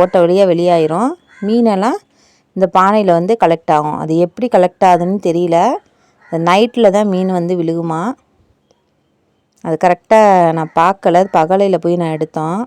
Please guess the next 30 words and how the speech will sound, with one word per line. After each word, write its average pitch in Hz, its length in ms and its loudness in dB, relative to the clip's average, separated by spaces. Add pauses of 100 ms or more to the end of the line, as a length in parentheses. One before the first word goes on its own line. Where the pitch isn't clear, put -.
(280)
உங்களுக்காண்டி 165 520 -4
நான் 156 220 -6
போய் 170 160 -2 (320)
என்ன 156 240 -8 (160)
வீடியோ 170 300 -6
எடுத்து 156 260 -18
போட்டிருக்கேன். 156 580 -10 (3000)
அது 170 160 0
எப்படி 254 220 -4 (120)
கலெக்ட் 196 340 2
ஆகுது, 190 280 2
மீன் 202 200 -2 (100)
வந்து 185 240 0
எப்படி 185 260 -2
உள்ள 175 240 2
விழுகுதுங்கிற 175 720 -4 (160)
வீடியோ 165 300 -2
வந்து 165 260 -6
கிடச்சிச்சின்னா 180 560 -6
நான் 160 140 -4
எப்படியாவது 170 320 -2
எடுத்து 160 280 -12
போடுறேன் 160 360 -4
உங்களுக்கு. 147 360 -8 (1040)
நைட்ல 202 400 -2
தான் 190 120 0
அதிகமா 175 320 -2 (100)
மீன் 165 260 -4
விழுகுமா. 156 360 -8 (1200)
உள்ள 208 100 0